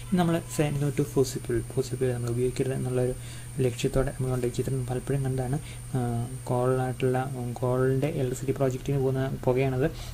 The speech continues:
പകരം നമുക്ക് എന്ത് വേണം? clean energy വേണം. ഓക്കെ, ഇതാണ് നമ്മൾ നേരിടുന്ന മറ്റൊരു ചലഞ്ച്. Then there is a need for clean and bulk energy. Clean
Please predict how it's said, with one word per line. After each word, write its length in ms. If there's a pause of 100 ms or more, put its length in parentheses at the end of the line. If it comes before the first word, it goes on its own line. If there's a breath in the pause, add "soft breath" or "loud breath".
(120)
പകരം 260
നമുക്ക് 260
എന്ത് 140
വേണം? 160 (440 loud breath)
clean 240
energy 320
വേണം. 120 (360)
ഓക്കെ, 120 (300 loud breath)
ഇതാണ് 280
നമ്മൾ 220
നേരിടുന്ന 300
മറ്റൊരു 260 (360 loud breath)
ചലഞ്ച്. 320 (360 loud breath)
Then 140 (280)
there 140
is 120
a 40 (140)
need 260
for 120 (200)
clean 300
and 100 (640)
bulk 260 (100)
energy. 280 (280)
Clean 260